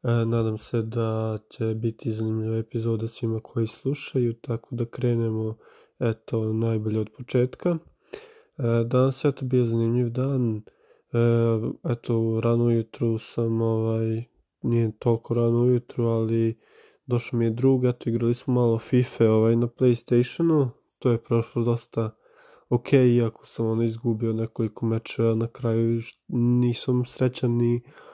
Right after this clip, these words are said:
u fifi kad gubim, ono, u tim igricama na PlayStationu i onda moram onda se kontrolišem da ih ne igram, ono, dvadeset četiri sata na dan,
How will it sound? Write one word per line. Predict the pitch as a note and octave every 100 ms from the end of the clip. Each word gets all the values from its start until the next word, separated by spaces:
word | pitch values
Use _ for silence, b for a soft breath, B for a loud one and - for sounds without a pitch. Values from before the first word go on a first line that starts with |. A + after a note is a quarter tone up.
| B B
u | -
fifi | B2 - A#2+ -
kad | A2 A2+
gubim, | G#2+ A2+ G#2+ A#2
ono, | A2 A2 A#2
u | A#2
tim | A2+ - A#2
igricama | A2+ A2 A#2 - A#2+
na | A#2 A#2
PlayStationu | - A#2+ A#2 B2 A2+ - B2+
i | B2+
onda | A#2+
moram | A#2 A#2 A2+
onda | A2 A2+ A2+ A#2 A#2+ b b b b
se | -
kontrolišem | B2+ B2+ A#2+ B2 A#2 A2 - A#2 A2+
da | A#2+
ih | A#2 -
ne | A#2+ A#2
igram, | G#2+ A2+ G#2+
ono, | G#2+ A2
dvadeset | A2 A2+ A2 A2
četiri | - A#2 - -
sata | A2+ - A2 - A#2
na | A2+
dan, | G#2+ A2+ A2